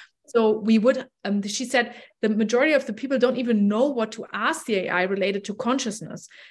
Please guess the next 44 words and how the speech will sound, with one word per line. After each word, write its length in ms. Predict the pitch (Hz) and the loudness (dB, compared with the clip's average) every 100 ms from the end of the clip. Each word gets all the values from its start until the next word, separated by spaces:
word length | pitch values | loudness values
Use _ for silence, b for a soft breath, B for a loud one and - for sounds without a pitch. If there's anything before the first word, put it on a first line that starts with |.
| B | B
So 260 | - 208 | -2 0
in 120 | 185 214 | 0 -2
order 300 | 233 269 269 | 2 2 2
to 240 | 226 - | -4 0
activate 760 | 233 269 - 294 202 156 165 170 _ 202 | 0 0 -2 -2 0 0 -2 -8 _ 0
le-, 320 | 190 190 185 185 | 2 2 2 2
learning, 360 | 214 269 285 185 | 4 4 2 -2
she 140 | 170 | -2
said, 260 | 220 - 220 | -2 -2 -2
"You, 140 | 208 202 | -4 -4
you 120 | 214 226 | -2 0
would," 200 | 294 - | -2 -2
and 120 | 202 | 0
this 120 | 240 | 0
is, 140 | 247 233 | -2 -6
it 100 | 214 | -10
becomes 280 | 202 226 214 | -4 -4 -2
now 140 | 185 | 0
really 240 | 214 269 247 | 0 0 0
crazy, 460 | - - 269 233 | 0 4 4 4
but 140 | 226 165 | 0 0
I've 180 | 214 | -2
been 120 | 285 254 | -2 -4
thinking 280 | 277 277 | -2 0
about 260 | 214 170 165 | 0 -2 -4
it. 120 | - B B _ | -6 B B _
What? 400 | 196 240 - - | 2 2 2 -8
Because 260 | 214 226 220 | -4 -4 0
every 220 | 254 302 | 2 2
single 340 | 285 294 247 | 0 2 2
word 460 | 196 220 233 240 226 | 4 2 4 4 2
we 160 | 214 208 | -4 -8
speak, 320 | - 214 185 | -6 -4 0
every 200 | 220 247 | 0 0
single 280 | 254 233 214 | 2 2 4
request 480 | 196 196 247 262 - | 2 2 -2 -2 -6
we 100 | 208 | -4
do 280 | 190 208 220 B _ - | -2 -4 -6 B _ -6
exposes 640 | 220 - 254 262 247 226 | -6 -6 0 2 2 -4
frequency 440 | - 247 240 214 220 | -2 -2 0 -2 0
into 200 | 202 190 | -2 -4
the 80 | |
field, 360 | 190 - 196 147 | -4 -2 0 0
right? 300 | 151 170 | -2 -4